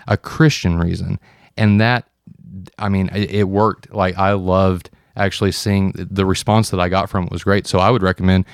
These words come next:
if you're looking how to, you know, maybe, eh, you don't know if you should celebrate. No, it's not about celebrating Christmas that's sinful or whatever. Find a way to show people who Jesus is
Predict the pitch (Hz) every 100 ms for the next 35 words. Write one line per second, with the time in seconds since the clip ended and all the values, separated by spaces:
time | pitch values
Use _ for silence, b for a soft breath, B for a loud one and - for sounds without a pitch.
0 | B 101 92 107 98 107 123 104 98 104
1 | 101 - 104 95 95 90 92 95 92 -
2 | B B B B 101 95 b b _ 98
3 | 107 104 101 104 92 101 113 107 107 B
4 | B 123 127 - 113 - 147 143 95 120
5 | 113 107 101 98 92 87 117 101 90 92
6 | - 104 101 95 95 101 120 92 b b
7 | b b b _ 117 - 113 123 156 156
8 | 131 98 87 87 92 - _ - 101 -
9 | - 104 123 - 101 92 85 87 90 85
10 | 82 - - -